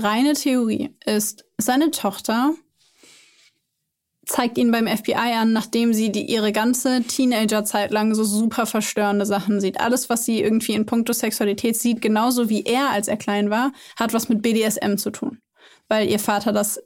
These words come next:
ekstatisch auslebt und sie offensichtlich auch nicht davon abschirmt, ähm, so wie andere Eltern das bis zum gewissen Grad vor ihrer Sexualität tun sollten, ihren Kindern gegenüber, ne? Also das ist irgendwie, du gibst deinen Kindern keine Pornohefte.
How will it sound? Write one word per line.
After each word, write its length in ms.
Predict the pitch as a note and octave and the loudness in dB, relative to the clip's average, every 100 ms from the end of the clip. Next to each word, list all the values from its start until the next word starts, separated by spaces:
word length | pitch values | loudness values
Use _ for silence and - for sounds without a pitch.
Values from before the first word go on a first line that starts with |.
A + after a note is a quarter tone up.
| _ _ - | _ _ -4
ekstatisch 640 | G#3 - - C4 C#4 - | -4 -2 -2 0 0 0
auslebt 680 | A#3+ A#3 - A#3 A3+ - - | 0 0 0 0 0 -2 0
und 140 | G#3+ | 0
sie 180 | G#3+ - | 0 0
offensichtlich 600 | A#3 C4 A#3 A#3+ A#3 - | 0 2 0 0 -2 -2
auch 140 | - | 0
nicht 320 | A#3 B3+ - A3+ | 2 0 0 -2
davon 260 | - - | -2 -2
abschirmt, 680 | - B3+ - G#3+ G#3+ C#4 - _ _ _ _ _ - | 0 -2 -2 0 2 2 -2 _ _ _ _ _ -4
ähm, 320 | A#3 A#3 A3+ | 0 0 0
so 220 | A3 A3+ | 0 2
wie 220 | G#3+ A3 A3+ | 2 0 2
andere 240 | A#3+ A3+ | 2 2
Eltern 260 | G#3+ A#3 A3 | 2 2 2
das 300 | - - - - | 0 -4 -10 -8
bis 360 | G#3 G#3 - - | -4 -2 -4 -6
zum 480 | - A3+ A3 G#3+ - - _ - | -2 2 2 0 -4 -12 _ -4
gewissen 280 | A3+ A#3+ | -2 0
Grad 240 | A3+ A3+ A3+ | 0 -2 -2
vor 120 | A#3 | 0
ihrer 200 | A3+ A3+ | 0 0
Sexualität 560 | A#3+ A3+ A3 G#3+ A#3 - | 0 0 0 0 -2 0
tun 240 | C4+ B3 | 2 2
sollten, 560 | A3+ G#3 G3+ F#3+ F#3 - - | 2 0 0 -2 -2 -6 -4
ihren 200 | A3 G#3+ | -2 0
Kindern 320 | B3+ A3+ G3+ | 2 2 2
gegenüber, 540 | G#3 G3+ G3+ F#3+ F#3 G3 | 2 0 0 0 -2 0
ne? 220 | C4 D#4+ | 0 0
Also 200 | A3 A3 | 0 0
das 180 | A3 A3 | 0 0
ist 140 | A3+ G#3+ | -2 0
irgendwie, 160 | A3 | 0
du 80 | A3+ | 0
gibst 160 | A#3 A3+ | 0 -2
deinen 100 | A3 | 0
Kindern 220 | A3+ G#3 | 0 0
keine 180 | G#3+ G3+ | -2 -2
Pornohefte. 640 | G#3 F#3+ F#3+ F#3 - | 0 0 0 -2 -6